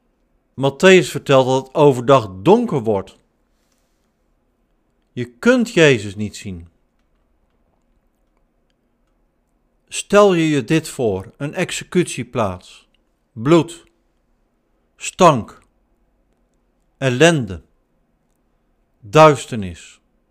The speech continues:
Een gekruisigd mens die daar ergens moet hangen. En dan die ene schreeuw. Het woord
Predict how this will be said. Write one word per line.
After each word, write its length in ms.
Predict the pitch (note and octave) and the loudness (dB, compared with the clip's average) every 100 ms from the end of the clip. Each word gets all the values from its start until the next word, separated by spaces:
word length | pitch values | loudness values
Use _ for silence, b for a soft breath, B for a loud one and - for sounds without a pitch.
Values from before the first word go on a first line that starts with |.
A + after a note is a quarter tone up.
| _ _ _ _ _ _ _ _ _ _ _ | _ _ _ _ _ _ _ _ _ _ _
Een 80 | G2+ | -20
gekruisigd 760 | G#2 - D#3+ E3 E3+ - C3+ | -20 -6 4 6 6 0 -10
mens 320 | C3 B2 F#2+ | -6 -6 -6
die 100 | - | -8
daar 200 | A#2 C3 | -2 -2
ergens 360 | - D3 B2 G#2+ | 0 -2 -2 -6
moet 180 | A#2+ A2+ | -10 -6
hangen. 340 | A2 A#2 G#2 | -2 -2 -4
En 140 | A2+ G#2 | -8 0
dan 360 | C#3 D#3 E3 _ _ _ _ _ _ _ _ _ _ | 2 0 -4 _ _ _ _ _ _ _ _ _ _
die 180 | A#2 | -14
ene 300 | - D3 D3 | -6 -2 -2
schreeuw. 600 | C#3 - D3 A2 F2 E2+ _ _ _ _ _ _ _ _ _ _ _ _ _ _ _ _ _ _ _ _ _ _ _ _ _ _ _ _ _ _ _ _ _ _ _ - | -4 -4 -2 -2 -4 -12 _ _ _ _ _ _ _ _ _ _ _ _ _ _ _ _ _ _ _ _ _ _ _ _ _ _ _ _ _ _ _ _ _ _ _ -16
Het 180 | B2 | -14
woord 460 | A#2+ D3+ F#3+ G3 - | 0 4 4 2 -8